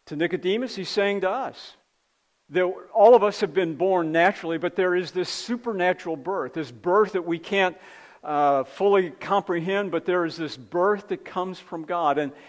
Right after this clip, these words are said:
and at that moment when our faith and our trust is placed in, in, in, uh, in Jesus Christ, we are born. We are born into the family of God. In John chapter twenty and verse thirty-one,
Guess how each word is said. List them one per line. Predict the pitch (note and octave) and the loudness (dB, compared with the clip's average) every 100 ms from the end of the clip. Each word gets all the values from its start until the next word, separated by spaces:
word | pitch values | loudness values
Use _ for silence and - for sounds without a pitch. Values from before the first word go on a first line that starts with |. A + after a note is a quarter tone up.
| - | -12
and | - E3 | -2 0
at | D#3+ E3 | 2 4
that | D#3+ D#3 | 4 4
moment | D#3+ F#3+ A#3 B3 G3 | 0 2 2 -2 -4
when | E3+ E3 D#3 D3 - - - | -2 -2 -2 -8 -14 -20 -2
our | E3 D#3+ | 0 0
faith | - F3+ G3+ G#3 | -2 2 2 2
and | F#3+ | -2
our | D#3+ D#3 | -2 -2
trust | - F3+ F3 - | -2 -4 -4 -8
is | C#3 | -12
placed | - D#3 E3+ - | -6 -4 -4 -6
in, | D3+ C3 - | -10 -10 -10
in, | D#3+ C#3+ C3 - _ | -8 -8 -10 -18 _
in, | - D#3 D3 C#3+ | -6 -4 -2 -2
uh, | C#3+ C3+ C3+ | -2 -2 -4
in | E3+ D3 | -6 -6
Jesus | D#3 E3+ E3+ D#3+ - | -6 -8 -8 -12 -14
Christ, | - E3+ D#3 - | -6 -4 -4 -6
we | F3 | -4
are | F3 | -4
born. | D3+ A#2+ D3+ A#3 G#3 C3+ - - - | -4 -8 -6 -6 -6 -8 -14 -18 -6
We | F3 | -6
are | |
born | C3 G#2 D#3 G3 G3 | -6 -10 -4 -2 -2
into | G3 F#3 | -2 -4
the | F3+ | -4
family | - E3+ F#3 F3+ D#3+ | -4 -4 -2 -2 -4
of | - | -4
God. | D3+ D#3 B2 - _ _ _ _ _ _ _ _ _ _ _ | -4 -4 -8 -18 _ _ _ _ _ _ _ _ _ _ _
In | C3+ | -16
John | B2+ E3 D3+ | -2 0 0
chapter | D#3 D3+ - | 0 -2 -4
twenty | - - D#3+ | -12 -6 -4
and | D3 | -4
verse | C3+ D3 - | -4 -6 -6
thirty-one, | E3 C#3+ B2+ D3 D#3 C3 | -6 -6 -6 -6 -6 -6